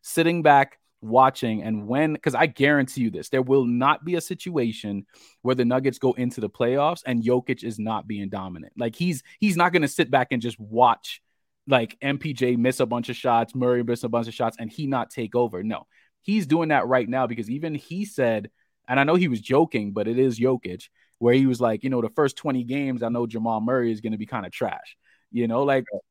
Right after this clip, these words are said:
he, so th-, I know his mentality. I know he was joking, but you know he's just kinda playing, playing his role, seeing what everybody else is doing. So that's a good segue into obviously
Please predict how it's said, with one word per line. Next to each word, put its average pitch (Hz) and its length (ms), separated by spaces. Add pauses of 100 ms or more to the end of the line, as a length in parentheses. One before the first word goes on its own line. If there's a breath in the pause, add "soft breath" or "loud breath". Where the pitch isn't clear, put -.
(160)
he, 214 280
so - 280
th-, - 160
I 185 120
know 208 240
his 170 180
mentality. 156 560
I 135 40
know 147 120
he 165 120
was 127 140
joking, 151 460
but 131 240 (380)
you 180 140
know 165 320
he's 151 300
just 135 180
kinda 131 240 (100)
playing, 139 640
playing 147 260
his 127 200
role, 120 460 (220)
seeing 151 280
what 135 100
everybody 123 360
else 123 160
is 117 80
doing. 123 260
So 131 300 (260 soft breath)
that's 165 240
a 170 80
good 147 240
segue 143 560
into 127 240
obviously 123 680